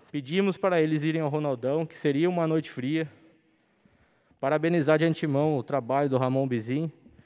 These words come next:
sabia os pontos, conhecia as pessoas por nome, conversou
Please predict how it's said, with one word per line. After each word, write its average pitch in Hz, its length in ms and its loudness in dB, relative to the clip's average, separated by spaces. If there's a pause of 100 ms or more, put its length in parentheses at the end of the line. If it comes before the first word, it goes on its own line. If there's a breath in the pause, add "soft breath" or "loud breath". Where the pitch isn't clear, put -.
(680 soft breath)
sabia 151 460 2
os 151 80 -4
pontos, 151 380 -4
conhecia 156 580 -4
as 135 120 -4
pessoas 156 380 -2
por 147 180 -2
nome, 147 460 -2 (1120 soft breath)
conversou 151 800 0